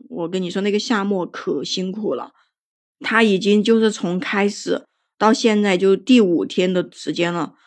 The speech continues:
他都没怎么吃东西，一吃东西就吐。所以都不知道他到底能走多久。我也觉得他的意志力挺顽强的，就是吃什么都吐，一连几天他居然还能继续走得下去。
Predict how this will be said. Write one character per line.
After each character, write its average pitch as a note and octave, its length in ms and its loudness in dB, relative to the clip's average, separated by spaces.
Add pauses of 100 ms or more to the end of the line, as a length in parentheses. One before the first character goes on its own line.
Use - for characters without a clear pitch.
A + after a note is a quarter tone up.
(100)
他 A3 140 0
都 A#3 120 6
没 G3+ 260 4
怎 G3 160 -2
么 E3+ 160 -4
吃 - 160 -8
东 F3+ 240 -2
西， - 260 -8 (300)
一 C#4 320 8
吃 G#3 320 4
东 G3 220 4
西 F#3 120 2
就 F3+ 200 2
吐。 - 340 -8 (800)
所 G3 160 2
以 G#3 60 6
都 G#3 100 4
不 G#3+ 160 0
知 G3 140 -4
道 F#3 240 2
他 G3+ 160 -2
到 G3 200 2
底 E3+ 120 -2
能 D#3+ 180 -4
走 F3+ 160 -2
多 E3+ 240 0
久。 E3+ 380 -8
我 F#3+ 160 0
也 G3 40 0
觉 F#3 160 0
得 F#3+ 80 0
他 G#3+ 140 -2
的 G#3 80 -2
意 A3 160 0
志 G#3+ 140 0
力 G3+ 100 2
挺 E3+ 180 -6
顽 D3+ 200 -6
强 - 280 -10
的， - 200 -14 (580)
就 G3 140 -2
是 G3 120 0
吃 G#3 220 -2
什 G3+ 100 -4
么 F3 140 -2
都 F3+ 140 0
吐， F3+ 280 -2
一 F#3+ 160 -2
连 E3+ 220 -2
几 D#3 180 -8
天 E3 300 -6
他 F3+ 140 -4
居 F3+ 160 -6
然 E3+ 120 -2
还 F3 120 -6
能 D#3+ 160 -6
继 F3+ 120 -8
续 F3+ 140 -6
走 F3 160 -6
得 E3+ 100 -10
下 E3+ 200 -8
去。 - 340 -14